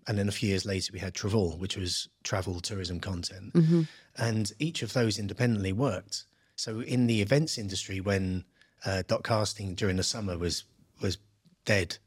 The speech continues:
Speaker 1: in terms of business, the others backed and supported them.
Speaker 2: Okay.
Speaker 1: So after about twelve years,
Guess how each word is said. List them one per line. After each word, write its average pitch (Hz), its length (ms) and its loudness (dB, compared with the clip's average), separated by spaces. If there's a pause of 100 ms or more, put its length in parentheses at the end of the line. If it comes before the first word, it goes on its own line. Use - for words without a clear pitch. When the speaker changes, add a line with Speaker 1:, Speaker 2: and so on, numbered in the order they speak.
Speaker 1:
in 95 180 0
terms 92 300 -2
of 87 60 -12
business, 87 460 0 (280)
the 120 100 6
others 104 240 4
backed - 460 -6 (360)
and 95 200 0
supported 120 460 -4
them. 98 200 -12 (180)
Speaker 2:
Okay. 180 260 8
Speaker 1:
So 160 120 6
after 151 240 2
about 117 240 4
twelve 107 380 -4
years, 98 440 0